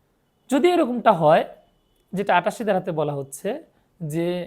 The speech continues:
থার্ড পারসনের, অর্থাৎ যে ব্যক্তি আপনার অভিযুক্ত ব্যক্তি বা যার বিরুদ্ধে হুলিয়া ঘোষণা করেছে, সেই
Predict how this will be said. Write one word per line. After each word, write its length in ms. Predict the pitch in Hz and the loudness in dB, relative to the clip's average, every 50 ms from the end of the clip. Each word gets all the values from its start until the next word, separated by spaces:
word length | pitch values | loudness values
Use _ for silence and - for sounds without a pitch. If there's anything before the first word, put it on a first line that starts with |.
| - _ _ _ _ _ - | -12 _ _ _ _ _ 2
থার্ড 200 | 220 240 226 240 - - | 2 2 2 0 -6 -6
পারসনের, 440 | - 247 - - - 175 151 143 143 151 160 | -4 -4 -4 -4 -6 -8 -6 -4 -4 -4 -4
অর্থাৎ 200 | 156 - 196 160 151 180 | -2 -4 -4 -4 -4 -4
যে 80 | 226 240 196 214 | -4 -4 -2 -4
ব্যক্তি 360 | 202 208 - _ - 233 240 254 277 302 - _ _ _ _ _ _ _ 165 | -6 -8 -12 _ -8 -6 -6 -6 -6 -8 -12 _ _ _ _ _ _ _ -8
আপনার 320 | 160 - 185 180 190 190 185 - - - 214 208 | -8 -6 -6 -6 -4 -4 -4 -6 -4 -2 -2 0
অভিযুক্ত 400 | 190 233 202 247 - - - 196 160 151 | 0 -2 -4 -4 -8 -8 -8 -6 -6 -6
ব্যক্তি 340 | 151 151 _ _ _ 214 240 302 330 - _ _ _ _ _ _ _ - | -8 -8 _ _ _ -10 -10 -10 -12 -14 _ _ _ _ _ _ _ -2
বা 140 | 156 160 160 156 160 | 2 2 2 2 4
যার 160 | 175 180 185 190 175 170 | 4 4 4 2 -2 -4
বিরুদ্ধে 260 | 185 185 180 170 220 170 147 | -6 -8 -4 -4 -4 -4 -4
হুলিয়া 260 | 170 170 220 233 208 170 | -4 -2 -2 -2 -2 -2
ঘোষণা 260 | 165 165 - 185 185 - | -6 -10 -10 -12 -10 -8
করেছে, 280 | 180 165 165 165 - 170 156 - | -6 -6 -6 -8 -10 -14 -16 -12
সেই 160 | - 254 262 | -8 -8 -6